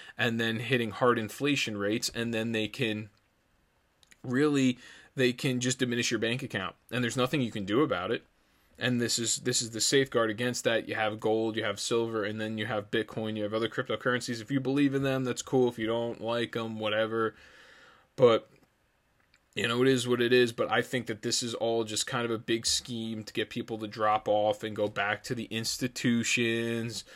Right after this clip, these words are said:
And, uh, they, they call it fud, as in fear, uncertainty, and doubt. It's to instill fear, uncertainty, and doubt in the population. So you go back to your institutional banking system where they pay you,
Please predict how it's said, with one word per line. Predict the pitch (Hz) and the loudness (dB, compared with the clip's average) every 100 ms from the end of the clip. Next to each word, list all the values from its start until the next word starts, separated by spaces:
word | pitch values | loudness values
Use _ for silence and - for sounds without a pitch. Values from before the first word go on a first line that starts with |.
| - - - | -20 -20 -8
And, | 107 107 110 110 107 | -2 -2 -2 0 2
uh, | 104 104 101 92 123 | 4 6 4 0 -2
they, | 117 107 | 0 2
they | 104 | 2
call | 104 - 107 | 0 4 4
it | - | 2
fud, | - 117 113 110 | 0 4 6 6
as | 107 104 | 2 0
in | 110 104 | -4 -6
fear, | - 117 117 117 113 113 _ _ _ - | -4 0 4 4 2 -2 _ _ _ -8
uncertainty, | 113 - 123 110 - 110 - 113 113 - | -4 0 2 0 -2 -8 -6 -4 -4 -4
and | 104 | -6
doubt. | 107 110 107 104 | 0 4 4 2
It's | - - | -4 -8
to | - 113 | -6 -6
instill | 104 - - 113 107 104 - - | -4 -2 0 2 2 0 -6 -20
fear, | - 123 117 110 | -8 0 2 2
uncertainty, | 107 107 110 110 110 107 107 | 0 -4 -4 -6 -8 -4 -4
and | 95 104 | -4 -4
doubt | 104 104 101 - - - _ _ | -2 0 0 -4 -10 -20 _ _
in | 117 107 104 | -4 -4 -2
the | 101 | -4
population. | - 107 104 107 104 107 104 113 107 | 0 2 2 0 0 2 2 -2 -4
So | - | -2
you | 107 104 | -2 -4
go | 104 107 | -2 -2
back | 101 101 - | 0 -2 -2
to | - | -6
your | 107 | -6
institutional | 110 - 107 - 120 123 117 | -4 -6 -8 -6 -6 -4 -2
banking | 117 113 107 120 | 0 -2 -4 -4
system | - 120 - 120 113 | -2 -2 -2 -2 -2
where | 110 107 | -2 0
they | 110 | -2
pay | - 123 | 0 0
you, | 117 117 117 | 0 0 -2